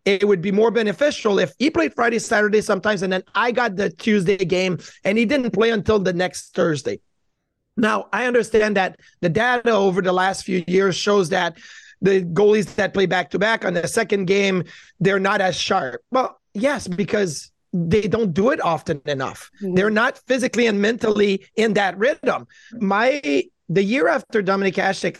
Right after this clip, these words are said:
Speaker 1: left Buffalo and was traded to Detroit, I played seventy-two games. And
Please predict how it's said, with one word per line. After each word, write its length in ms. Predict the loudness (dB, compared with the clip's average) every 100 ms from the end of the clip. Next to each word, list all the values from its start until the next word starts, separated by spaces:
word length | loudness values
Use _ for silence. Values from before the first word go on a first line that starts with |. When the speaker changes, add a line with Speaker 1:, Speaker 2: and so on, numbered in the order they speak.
| _
Speaker 1:
left 400 | 0 2 2 0
Buffalo 720 | -2 -2 -2 -2 0 0 0 0
and 240 | -2 0
was 140 | -4
traded 300 | 0 0 0
to 80 | 0
Detroit, 400 | 0 2 2 0
I 100 | 0
played 220 | 0 0 2
seventy-two 540 | 0 2 0 2 0
games. 500 | 2 0 -4 -10 -6
And 260 | -2 -2